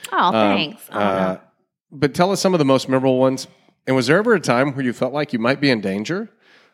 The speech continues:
Speaker 2: of, like, bringing something to light that people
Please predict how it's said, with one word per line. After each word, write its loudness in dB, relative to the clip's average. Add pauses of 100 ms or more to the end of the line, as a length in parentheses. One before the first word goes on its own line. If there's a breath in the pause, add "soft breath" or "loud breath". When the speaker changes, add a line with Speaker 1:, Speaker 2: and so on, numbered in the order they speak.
(140 soft breath)
Speaker 2:
of, 2 (580)
like, -4 (400)
bringing 4
something 0
to -2
light -2
that -4
people 0